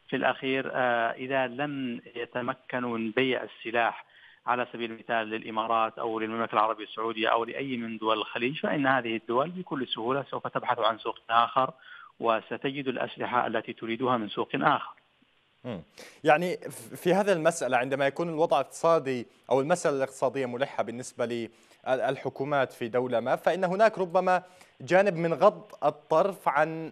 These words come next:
Speaker 2: الاحتياج أو عن الأزمات الإنسانية في أماكن أخرى في الحرب في اليمن كمثال نتعايش معه ونتعامل معه الآن.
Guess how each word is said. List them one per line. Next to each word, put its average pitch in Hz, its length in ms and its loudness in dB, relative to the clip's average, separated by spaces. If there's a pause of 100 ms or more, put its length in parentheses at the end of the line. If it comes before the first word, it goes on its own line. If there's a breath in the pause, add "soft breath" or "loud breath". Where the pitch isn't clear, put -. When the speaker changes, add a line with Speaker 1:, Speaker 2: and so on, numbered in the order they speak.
(120)
Speaker 2:
الاحتياج 147 880 2
أو 139 220 2
عن 135 180 2
الأزمات 147 500 0
الإنسانية 139 840 0 (260 loud breath)
في 147 240 0
أماكن 151 400 0
أخرى 175 440 2
في 147 320 -4
الحرب 147 300 2
في - 140 -6
اليمن 165 320 0
كمثال 135 680 0
نتعايش 131 480 0
معه 135 100 0
ونتعامل 135 540 -2
معه 135 240 -2
الآن. 131 280 -2